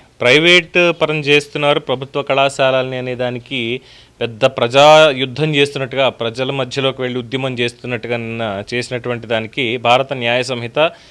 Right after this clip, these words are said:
నూట ముప్పై రెండు, నూట ఇరవై ఆరు బై రెండు, మూడు వందల యాభై ఒకటి బై మూడు, నూట ఎనభై తొమ్మిది బై రెండు, రెడ్ with వన్ నైంటీ సెక్షన్ల కింద పోలీసులు కేసు నమోదు చేశారు మాజీ నీటి పారుదల శాఖ మంత్రి అంబట్టి రాంబాబు గారి మీద.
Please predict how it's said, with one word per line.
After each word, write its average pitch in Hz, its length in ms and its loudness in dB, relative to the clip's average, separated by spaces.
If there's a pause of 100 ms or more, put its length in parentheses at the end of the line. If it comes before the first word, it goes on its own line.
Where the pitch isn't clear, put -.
(440)
నూట 135 200 -2
ముప్పై 143 300 0
రెండు, 139 260 0
నూట 147 220 -2
ఇరవై 135 220 2
ఆరు 135 220 6
బై 127 160 0
రెండు, 131 280 -4
మూడు 139 220 -4
వందల 127 140 -2
యాభై 123 260 2
ఒకటి 120 160 -6
బై 123 120 -4
మూడు, 139 280 -4
నూట 139 220 -2
ఎనభై 127 220 -2
తొమ్మిది 127 260 -4
బై 123 140 2
రెండు, 127 320 -2
రెడ్ 131 220 -4
with 120 180 -6
వన్ 120 160 -4
నైంటీ 131 260 -6
సెక్షన్ల 117 400 -8
కింద 117 220 -8 (580)
పోలీసులు 151 420 0
కేసు 131 320 -4
నమోదు 123 360 -4
చేశారు 117 520 -2
మాజీ 127 680 -4 (400)
నీటి 151 400 -2
పారుదల 131 560 0
శాఖ 117 380 -4
మంత్రి 117 320 -6
అంబట్టి 117 420 -4
రాంబాబు 110 580 -2
గారి 101 340 -4
మీద. 101 360 -8